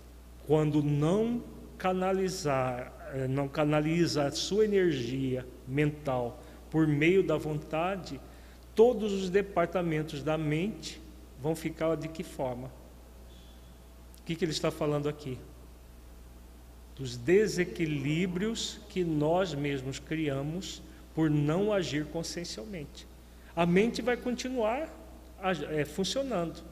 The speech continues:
mas funcionando dessa forma totalmente desequilibrada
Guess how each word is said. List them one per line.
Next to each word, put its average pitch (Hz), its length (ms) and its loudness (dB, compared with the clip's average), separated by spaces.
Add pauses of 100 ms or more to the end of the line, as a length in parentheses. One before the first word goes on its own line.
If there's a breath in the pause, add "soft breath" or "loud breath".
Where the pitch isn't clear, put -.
(460 loud breath)
mas 160 220 4
funcionando 185 680 2
dessa 180 300 -2
forma 156 420 -2 (460)
totalmente 160 680 -2
desequilibrada 147 920 -6